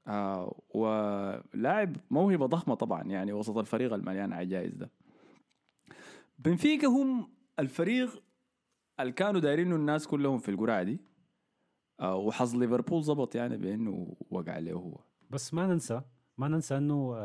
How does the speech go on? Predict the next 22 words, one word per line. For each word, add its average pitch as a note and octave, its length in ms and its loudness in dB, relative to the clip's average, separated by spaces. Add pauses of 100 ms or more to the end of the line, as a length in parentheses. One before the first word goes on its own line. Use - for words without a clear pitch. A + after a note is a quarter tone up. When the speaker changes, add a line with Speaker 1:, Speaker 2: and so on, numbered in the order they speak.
Speaker 2:
السنة G#2 440 -6
اللي B2 120 -2
فاتت C3 260 -2
برضو B2 280 -6
كان B2+ 140 -4
في B2 80 -8
فريق A2+ 220 -4
برتغالي A2 500 -4
كده A#2+ 160 -2
الناس A2+ 280 -6
كلها A#2+ 280 -8
كانت A2+ 200 -8
عايزاه. G#2+ 420 -8 (760)
وطلع F2+ 200 -16 (280)
Speaker 1:
بورتو. A2 320 2
Speaker 2:
في-، - 340 -18
آه، F#2+ 260 -8
اللي F#2+ 120 -6
هو G#2 80 -2
كان F#2 100 -2
Speaker 1:
مم. F#2+ 120 -2
Speaker 2:
بورتو. A#2+ 280 -6